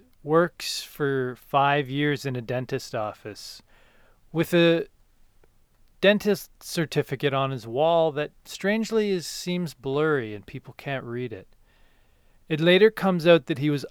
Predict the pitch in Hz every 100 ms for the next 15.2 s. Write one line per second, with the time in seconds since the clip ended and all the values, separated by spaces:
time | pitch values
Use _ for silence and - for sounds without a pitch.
0 | - 165 160 156 160 - 131 - 151 139
1 | 143 135 131 135 147 127 104 110 190 _
2 | 143 135 135 - 139 139 139 135 - -
3 | 139 147 147 123 127 135 139 131 - 117
4 | 110 107 104 101 - _ 120 - - 143
5 | 143 139 - 147 139 151 147 - - -
6 | 139 151 139 110 - - - _ _ _
7 | _ _ _ _ _ - 120 170 175 -
8 | 170 165 - - 165 165 165 175 175 160
9 | - 160 120 151 147 151 143 147 - 139
10 | 127 123 - - 135 135 139 117 - -
11 | _ - 131 - 123 110 - 107 104 -
12 | 98 90 _ _ _ _ _ _ _ -
13 | - _ - 117 - 135 139 139 139 -
14 | 139 131 - _ - 120 113 117 - -
15 | - -